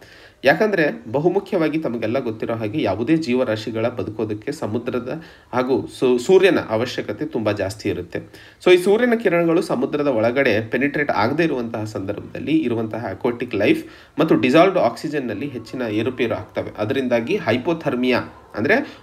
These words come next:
ಆಕ್ಸಿಜನ್ ಲೆವೆಲ್ ಕಡಿಮೆ ಇರುವಂತಹ ಸಿಚುವೇಶನ್ಸ್ ಡೆವಲಪ್ ಆಗ್ತವೆ. So ಆ ಒಂದು ಸಂದರ್ಭದಲ್ಲಿ ಜೀವರಾಶಿಗಳು ವಿನಾಶವಾಗುವಂತಹ ಸಾಧ್ಯತೆಗಳು ಸಮುದ್ರದಲ್ಲಿ ಜಾಸ್ತಿ ಆಗ್ತವೆ ಅನ್ನುವಂಥದ್ದು.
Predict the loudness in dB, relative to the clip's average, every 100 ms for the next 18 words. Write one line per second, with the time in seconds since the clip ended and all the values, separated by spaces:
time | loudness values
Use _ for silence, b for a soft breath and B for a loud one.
0 | 2 2 2 0 2 2 2 0 0 0
1 | 2 2 0 -4 -8 -8 -4 -4 -6 -6
2 | -4 -4 -4 -4 -2 -4 -4 -8 -6 -10
3 | -10 B B B 2 4 6 4 0 -2
4 | -4 -4 -4 -2 -2 -2 -2 0 -2 -4
5 | -4 0 0 0 -2 -2 -2 -2 -2 -2
6 | -8 -10 -14 -10 -10 -8 -8 -8 -4 -6
7 | -4 -6 -4 -6 -6 -6 -4 0 0 -2
8 | -6 -6 -10 -8 -8 -8 -10 -8 -8 -8
9 | -10 -14